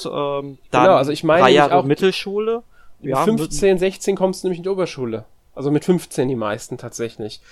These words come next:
Speaker 2: Deswegen, also er muss gar nicht zwingend in die Schule, weil Oberschule ist keine Pflicht.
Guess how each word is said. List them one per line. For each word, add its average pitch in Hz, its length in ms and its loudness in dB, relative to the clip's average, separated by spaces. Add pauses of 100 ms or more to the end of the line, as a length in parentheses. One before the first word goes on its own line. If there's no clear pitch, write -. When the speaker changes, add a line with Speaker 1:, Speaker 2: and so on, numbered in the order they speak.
(240)
Speaker 2:
Deswegen, 151 400 2
also 127 140 0
er 139 120 0
muss 165 500 -2
gar 123 200 0
nicht 127 240 -6
zwingend 139 400 0
in 113 80 -6
die 127 100 -6
Schule, 156 300 -2
weil 147 140 0
Oberschule 151 400 -4
ist - 80 -12
keine 131 240 -6
Pflicht. - 400 -20